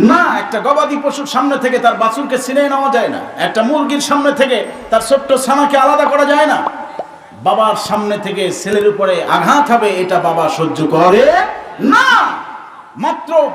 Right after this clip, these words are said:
সামান্য এক ভাগ রহমত। কিন্তু আল্লাহ পাক রব্বুল আলামিন বলছেন, এই যে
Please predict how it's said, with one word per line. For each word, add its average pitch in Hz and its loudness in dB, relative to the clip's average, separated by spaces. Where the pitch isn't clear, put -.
সামান্য 330 0
এক 240 0
ভাগ 359 2
রহমত। 302 2
কিন্তু 180 0
আল্লাহ 262 4
পাক 311 2
রব্বুল 254 0
আলামিন 233 2
বলছেন, 202 -2
এই 320 0
যে 294 2